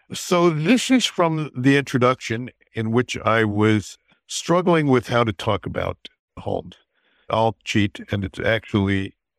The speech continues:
a few paragraphs, but let me read. I'll try and read it quickly. Although the twentieth century produced many firsts, the mystery or detective story was not among them. In nineteen oh one, one critic made reference to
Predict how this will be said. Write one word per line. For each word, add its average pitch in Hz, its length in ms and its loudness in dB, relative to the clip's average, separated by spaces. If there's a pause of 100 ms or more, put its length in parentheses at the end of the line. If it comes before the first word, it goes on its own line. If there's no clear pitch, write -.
a 107 100 -8
few 117 220 2
paragraphs, - 640 -12
but - 180 -10
let 101 100 2
me 98 100 4
read. 90 180 2
I'll - 100 -4
try 110 180 0
and 104 80 0
read 101 120 2
it - 60 -6
quickly. - 320 -8 (1000)
Although 202 300 4
the 220 100 4
twentieth 175 460 2
century 120 400 2
produced 113 440 0
many 120 240 0
firsts, 101 500 0 (600)
the 131 80 0
mystery 139 720 4
or 120 180 0
detective 117 600 -4
story 107 380 -8
was 104 300 -12
not 107 240 -6
among 98 320 -12
them. - 100 -20 (760)
In 131 160 4
nineteen 190 340 2
oh 156 100 4
one, 117 340 2
one 147 240 4
critic 139 380 0
made 117 200 -2
reference 120 500 0
to - 140 2